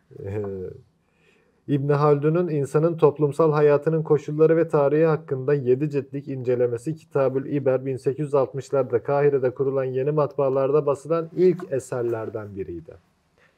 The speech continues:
Bu aynı zamanda metnin tamamının ilk basılışıydı. Kitap öğrenciler ve entelektüeller tarafından özellikle de Mersafi'nin ve Muhammed Abduh'un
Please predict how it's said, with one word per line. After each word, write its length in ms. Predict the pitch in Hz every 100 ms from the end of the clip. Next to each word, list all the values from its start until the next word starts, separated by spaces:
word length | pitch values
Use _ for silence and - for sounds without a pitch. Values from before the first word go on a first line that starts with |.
| _ _
Bu 200 | 160 -
aynı 240 | 185 190 175
zamanda 380 | 180 180 180
metnin 380 | 170 160 160 175
tamamının 560 | 165 175 170 165 165 170
ilk 300 | - 170 165
basılışıydı. 760 | 139 - 110 101 110 95 87 90 _ _ _
Kitap 340 | - - 185 180
öğrenciler 640 | 147 147 151 147 175 165
ve 100 | 156
entelektüeller 960 | 131 143 135 135 131 147 139 147 165
tarafından 480 | 160 139 123 127 127
özellikle 640 | 117 107 117 131 160 156 110
de 80 | 107 98 _ _ _ _
Mersafi'nin 960 | 120 127 127 - 139 131 - 139 160 175
ve 220 | 139 147
Muhammed 540 | 151 131 120 131 147 160
Abduh'un 580 | 131 123 123 104 87